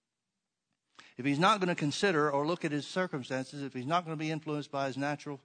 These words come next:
condition, physical condition, what is he gonna be influenced by? He's gonna be influenced by what he's looking at. But looking at the promise of God, he staggered not through unbelief. You wanna know how to keep from staggering by, through unbelief?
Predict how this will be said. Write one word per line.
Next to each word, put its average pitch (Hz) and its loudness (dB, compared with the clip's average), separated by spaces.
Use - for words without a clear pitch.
condition, 135 -2
physical 151 -6
condition, 131 -6
what 214 4
is 214 -2
he 190 2
gonna 156 0
be 156 0
influenced 139 -4
by? 98 -6
He's 143 -4
gonna 175 0
be 160 -2
influenced 160 -4
by 147 0
what 135 -2
he's 120 -6
looking 113 -8
at. 85 -16
But 120 -4
looking 165 0
at 135 0
the - -8
promise 170 0
of 143 -14
God, 113 -2
he 127 -6
staggered 151 -4
not 139 -2
through 131 -8
unbelief. 120 -6
You 165 0
wanna 175 4
know 170 6
how 185 6
to 180 4
keep 196 -4
from 143 -2
staggering 175 2
by, 156 4
through 160 -2
unbelief? 165 0